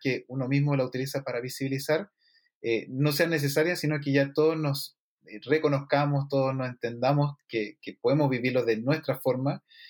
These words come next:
y, y así todo eso con una base de educación sexual que nos permita, eh,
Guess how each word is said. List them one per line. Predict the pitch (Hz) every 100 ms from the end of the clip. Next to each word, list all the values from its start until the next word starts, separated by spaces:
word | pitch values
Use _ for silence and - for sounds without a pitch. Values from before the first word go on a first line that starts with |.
| - _
y, | 113 113 104
y | 113
así | 110 151 180 214 - _
todo | 143 151 160
eso | 165 165
con | 143
una | 131 120
base | 131 139 143
de | 135
educación | 120 113 - 123
sexual | 120 - 131 139
que |
nos | 120
permita, | 113 110 123 123 120 - _ _ _ -
eh, | 101 98 80